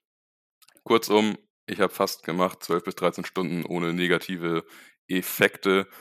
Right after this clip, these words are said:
Beim Sport bin ich auch noch dran. Da habe ich jetzt diese Woche noch einen draufgelegt und mach nicht immer jeden Morgen irgendwelche Workouts, die ich mir so raussuche und dadurch auch Zeit verliere durch das Raussuchen, dann keinen Bock hab, weil man anstrengende Workouts lieber nicht macht. Und dann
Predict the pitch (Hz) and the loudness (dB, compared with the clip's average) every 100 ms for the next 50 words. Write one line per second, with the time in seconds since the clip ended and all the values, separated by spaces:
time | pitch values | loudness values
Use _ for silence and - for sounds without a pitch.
0 | - _ _ 82 90 87 - - - - | -20 _ _ 2 2 2 -4 -8 -8 0
1 | 92 101 - 90 85 95 98 - - 95 | 4 4 2 -6 -2 0 -2 -2 0 0
2 | 85 87 85 87 - - 90 87 90 95 | 2 0 0 -4 -6 -10 -8 -2 0 0
3 | 85 82 87 87 82 92 98 - 90 90 | -4 -2 -4 -4 0 2 2 -2 -2 -2
4 | 90 87 80 82 - 90 85 - 87 87 | -2 -6 -2 -2 -2 -6 -6 -8 -6 -2
5 | 82 - 90 90 90 87 90 90 87 85 | -2 -2 -4 -2 0 0 0 -2 -4 -4
6 | - 92 90 90 92 87 92 90 90 - | -2 0 0 0 0 0 2 2 0 -2
7 | 95 95 87 92 92 90 - 90 - 98 | -8 -6 -6 0 0 0 -4 -8 -2 -2
8 | 101 - - - - _ _ 110 95 87 | -2 -8 -16 -16 -20 _ _ -2 4 6
9 | 92 92 98 - - 92 - - 110 110 | 6 4 2 2 2 2 2 0 0 0
10 | 107 104 104 - 101 107 104 104 90 90 | 0 0 -2 2 2 2 -6 -4 -2 -2
11 | 95 87 95 98 87 92 90 90 90 87 | -2 -2 0 0 0 0 2 2 0 0
12 | 90 - _ 92 98 - 92 92 87 95 | -4 -8 _ 0 0 0 0 2 2 2
13 | 90 95 92 104 - 95 92 85 85 87 | -4 -2 -2 -2 -2 -4 -4 -4 -4 -4
14 | 87 | -8